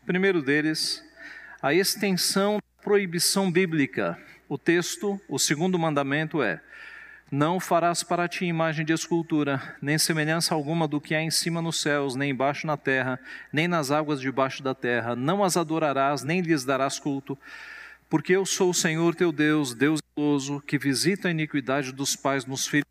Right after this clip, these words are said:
até a terceira e quarta geração daqueles que me aborrecem, e faço misericórdia até mil gerações daqueles que me amam e guardam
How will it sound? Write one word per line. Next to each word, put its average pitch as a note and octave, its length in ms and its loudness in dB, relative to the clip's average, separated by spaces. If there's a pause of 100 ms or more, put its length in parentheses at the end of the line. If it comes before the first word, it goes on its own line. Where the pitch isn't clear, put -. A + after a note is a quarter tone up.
até D3 200 -4
a E3+ 60 2
terceira E3+ 500 0
e D3+ 40 -2
quarta C#3+ 400 0
geração C3 480 -2
daqueles C#3 440 -2
que - 80 -8
me C3 100 -4
aborrecem, B2+ 880 -2
e C3 80 -4
faço C3+ 480 -2
misericórdia A#2 800 -2
até B2 260 -2
mil C#3+ 380 0
gerações C#3+ 720 -4 (420)
daqueles B2+ 380 -2
que D#3 120 -6
me - 200 -8
amam A#2+ 340 -6
e C3 140 -6
guardam A2 180 -10